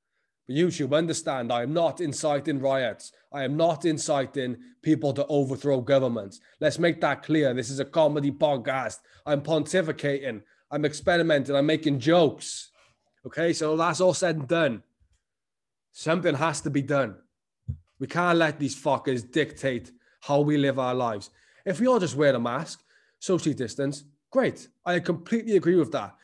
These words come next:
But to tell someone they can't go and buy a fucking magazine that they're not gonna read because they can't read, you know, what are we talking about here?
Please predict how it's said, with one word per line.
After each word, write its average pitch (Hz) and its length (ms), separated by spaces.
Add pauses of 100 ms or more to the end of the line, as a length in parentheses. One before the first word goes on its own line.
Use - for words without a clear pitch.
(200)
But 170 100
to 180 80
tell 208 280
someone 139 260
they 123 80
can't 139 240
go 139 100
and 135 80
buy 135 140
a 131 80
fucking 143 400
magazine 143 500
that 127 80
they're 120 120
not 120 200
gonna 117 140
read 127 280
because 160 280
they 151 100
can't 214 420
read, 139 380 (1500)
you 240 120
know, 190 140
what 170 220
are 240 40
we 226 100
talking 240 400
about 117 260
here? 120 240